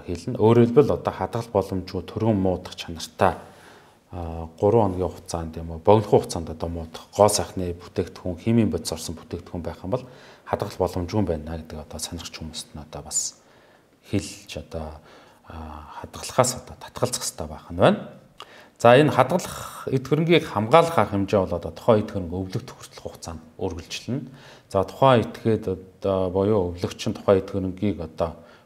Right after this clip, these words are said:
хүлээж авах хүртэл үндсэндээ хадгалнаа гэж ингэж ойлгох хэрэгтэй. За, дараагийн нэг бол хууль этгээд үүсгэн байгуулах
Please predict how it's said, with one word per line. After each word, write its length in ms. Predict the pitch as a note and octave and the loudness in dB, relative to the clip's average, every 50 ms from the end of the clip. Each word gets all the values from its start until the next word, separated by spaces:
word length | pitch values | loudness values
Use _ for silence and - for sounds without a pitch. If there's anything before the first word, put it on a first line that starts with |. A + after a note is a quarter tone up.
| _ - | _ -8
хүлээж 320 | - G2 F#2+ A2 - - - | -2 2 2 2 2 2 -4
авах 160 | - - - | -6 -8 -16
хүртэл 240 | - - - - D#2 D#2 | -16 -16 -14 -14 -14 -12
үндсэндээ 380 | - - - - - E2+ D#2 - - - _ _ _ _ _ - | -10 -10 -10 -6 -6 -6 -6 -8 -12 -20 _ _ _ _ _ -8
хадгалнаа 960 | - F2+ - - - F2 - - - E2+ E2+ E2+ - F2+ F2+ F2+ E2+ D2+ D#2+ | -6 -6 -6 -6 -8 -10 -10 -10 -12 -10 -6 -2 0 2 2 2 2 -2 -6
гэж 240 | D2+ - - - D2 | -14 -18 -18 -18 -16
ингэж 200 | C#2+ D2 - - | -16 -18 -16 -16
ойлгох 320 | - D2 - - - - - | -16 -16 -16 -16 -20 -20 -20
хэрэгтэй. 320 | - - _ - C3 D#3 D#3+ - - - _ _ - | -20 -12 _ -2 -2 -2 -2 -6 -16 -20 _ _ 2
За, 80 | B2 | 4
дараагийн 400 | B2 - C3 C#3+ F#3 G3+ G3 F#3+ | 6 8 8 8 8 8 6 6
нэг 40 | F3 F3 | 4 4
бол 80 | D#3 | 4
хууль 400 | D#3+ E3+ D3+ B2 C#3 F#3 E3+ E3 | 4 4 4 6 6 4 4 4
этгээд 240 | - - D#3+ D3 B2 | 2 2 2 2 4
үүсгэн 320 | C#3 C#3+ C#3 C#3 C#3+ C3+ A2+ | 4 4 4 2 2 6 6
байгуулах 720 | A2 G#2+ G2+ G#2 G2 - - G#2+ - - - - - _ | 6 6 4 0 -2 -4 -6 -8 -8 -10 -18 -20 -20 _